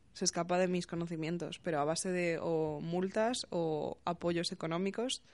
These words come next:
intentará frenar esto. He leído también como que querían empezar a poner multas serias, en plan, no multas, pero sí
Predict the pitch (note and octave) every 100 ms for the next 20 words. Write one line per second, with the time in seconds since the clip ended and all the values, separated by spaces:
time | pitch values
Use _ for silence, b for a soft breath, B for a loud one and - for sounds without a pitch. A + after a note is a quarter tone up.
0 | b b b b b b - - F3+ F3
1 | E3+ D#3+ E3+ F3+ - E3+ D#3 E3 - D#3
2 | - - - F#3+ F3+ F3+ F3+ G3 A3 A3
3 | F3+ E3+ G3+ C4+ F#3 D#3+ E3 D#3 D3+ -
4 | - - - - - - F3+ E3+ F#3+ A3+
5 | A#3 G#3 A3 F#3 F#3+ - - - F3+ F3+
6 | G3 G3+ - F3 E3 - - - - -
7 | F3+ E3+ D#3+ D#3 D3+ D#3 b b b b
8 | b - F#3+ G3 G#3 A3+ C#4+ - E3+ E3+
9 | F#3+ F#3 -